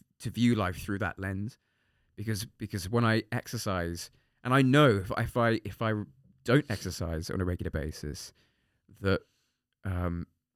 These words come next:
I can, I can feel, I can perceive those, those differences, and they're, they are demonstrable, they're noticeable. Um, just like, you know, the improved clarity,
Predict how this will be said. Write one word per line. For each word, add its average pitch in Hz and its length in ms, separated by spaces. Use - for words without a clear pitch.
I 117 80
can, 87 160
I 113 80
can 101 160
feel, 131 400
I 85 80
can - 180
perceive 113 580
those, 95 240
those 95 440
differences, 78 640
and 101 160
they're, 104 220
they 107 160
are 98 200
demonstrable, 98 640
they're 95 180
noticeable. 92 800
Um, 87 240
just - 200
like, - 180
you 110 60
know, 87 100
the 85 160
improved 101 460
clarity, 98 720